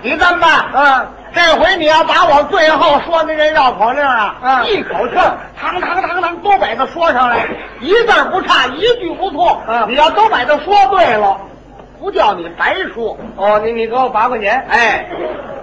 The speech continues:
Speaker 1: 我给你八块钱干嘛？
Speaker 2: 你不，不叫我白说吗？
Speaker 1: 对你有点奖励。
Speaker 2: 给我什么奖励？
Speaker 1: 我这儿有一张电影票。
Speaker 2: 啊。
Speaker 1: 送给你，明儿你看电影去，怎么样？
Speaker 2: 这话当真吗？
Speaker 1: 连坐车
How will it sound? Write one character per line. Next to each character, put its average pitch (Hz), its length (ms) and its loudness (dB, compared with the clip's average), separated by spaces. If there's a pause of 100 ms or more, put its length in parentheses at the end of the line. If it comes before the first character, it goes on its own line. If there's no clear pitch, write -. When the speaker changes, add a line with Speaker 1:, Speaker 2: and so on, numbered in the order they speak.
(220)
Speaker 1:
我 214 120 2
给 302 80 -2
你 370 120 -4
八 302 220 0
块 349 160 2
钱 - 120 -10
干 - 460 0
嘛？ - 60 -2 (680)
Speaker 2:
你 269 80 -8
不， 392 140 0
不 392 160 0
叫 381 180 2
我 320 160 4
白 294 280 0
说 339 200 0
吗？ 269 240 -2
Speaker 1:
对 320 240 0
你 320 180 -6
有 349 80 -4 (120)
点 330 120 0 (140)
奖 - 220 -12 (160)
励。 311 240 -10 (180)
Speaker 2:
给 262 60 -4
我 294 180 0
什 254 80 -8
么 277 140 -8
奖 208 240 -4
励？ 220 120 -6 (120)
Speaker 1:
我 240 160 0
这 320 100 0
儿 302 60 0
有 220 160 0
一 269 80 -2
张 330 220 0
电 285 160 -2
影 190 240 -6
票。 240 360 0
Speaker 2:
啊。 214 240 0 (160)
Speaker 1:
送 302 220 -8
给 240 80 -4
你， 208 100 -6
明 208 140 -6
儿 277 80 -2
你 226 140 -6
看 269 260 -8
电 254 220 -8
影 147 80 -14 (200)
去， 208 140 -10
怎 147 120 -16
么 143 120 -20
样？ 143 100 -16 (300)
Speaker 2:
这 370 80 0 (140)
话 349 200 4
当 330 300 0
真 349 140 -2
吗？ 311 300 -4 (120)
Speaker 1:
连 403 400 0
坐 330 280 2
车 - 180 -4